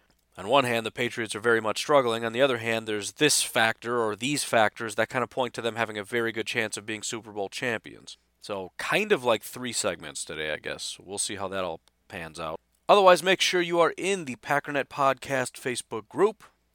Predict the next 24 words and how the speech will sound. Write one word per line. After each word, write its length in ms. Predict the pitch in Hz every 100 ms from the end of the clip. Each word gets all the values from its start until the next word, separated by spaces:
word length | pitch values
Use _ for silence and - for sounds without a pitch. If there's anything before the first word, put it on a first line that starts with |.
| _
Make 100 | 101
sure 180 | - 107
you 120 | 92
like 320 | 85 101 147 -
the 120 | 117
Packernet 440 | 127 110 113 107
Podcast 600 | - 113 107 - 110 107
Facebook 500 | - 107 - - 107 -
page. 640 | - 139 139 165 185 170 - _ _ _
I'll 100 | 107 - _ _
probably 480 | - 127 127 120 120
be 160 | 113
putting 320 | 107 123 113 110
more 200 | 113 110
of 100 | 101
these 180 | 98
details 580 | - 104 - 110 104 95
and 140 | 92 90
things 360 | 101 95 90
on, 420 | - - 95 92 90
uh, 320 | 90 87 87 - _ _
on 160 | 101 95
the 80 |
page. 420 | - 98 90 85